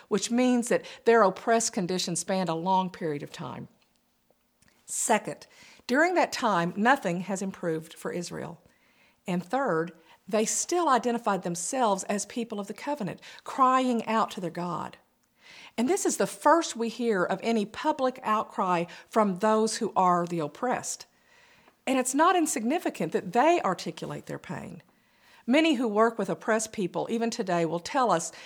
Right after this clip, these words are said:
that the beginning of liberation and eventual healing is often the ability of the oppressed themselves to articulate their condition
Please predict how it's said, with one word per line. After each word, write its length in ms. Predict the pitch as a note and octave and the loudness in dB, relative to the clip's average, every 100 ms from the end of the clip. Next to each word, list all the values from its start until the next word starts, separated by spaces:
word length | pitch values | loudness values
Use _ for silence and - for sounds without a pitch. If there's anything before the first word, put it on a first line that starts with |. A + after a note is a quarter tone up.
| - | 0
that 120 | A3+ A3+ | 0 2
the 80 | |
beginning 640 | G3 G#3 - C#4 D4+ D4+ - | 0 -2 -2 0 2 0 0
of 120 | G3 | 0
liberation 880 | A3 A3+ A#3 E3 D#3 - E3+ F3+ G3 _ _ | 0 2 2 0 -2 -6 -8 -8 -10 _ _
and 140 | F#3 | -4
eventual 500 | E3+ G#3+ A#3+ - A#3 | -2 -2 -2 -2 -4
healing 540 | A#3+ A3 G3 F#3 F#3+ F#3+ - - | -2 -4 -4 -4 -6 -8 -16 -4
is 160 | G#3+ A3 - | -4 -2 6
often 540 | C4 C#4+ - D3 D#3 | 6 6 0 -4 -4
the 120 | - F#3 | -4 -4
ability 680 | E3+ G3+ G#3 - G3 F#3 - - - | -2 -2 -2 -2 -4 -4 -12 -12 2
of 220 | A#3+ C#4+ | 4 4
the 80 | D#4 | 0
oppressed 460 | D#4 - C4+ B3+ | 0 -2 -4 -2
themselves 500 | C4 A#3+ - D4 F#3+ | -6 -4 0 2 2
to 120 | - A3 | 2 2
articulate 680 | G3 - E4+ D#4+ F#3+ D#3+ | 2 -2 -4 -2 -4 -4
their 140 | - E3+ | -4 -8
condition 580 | E3 D#3+ D#3 - D3+ | -8 -8 -8 -8 -10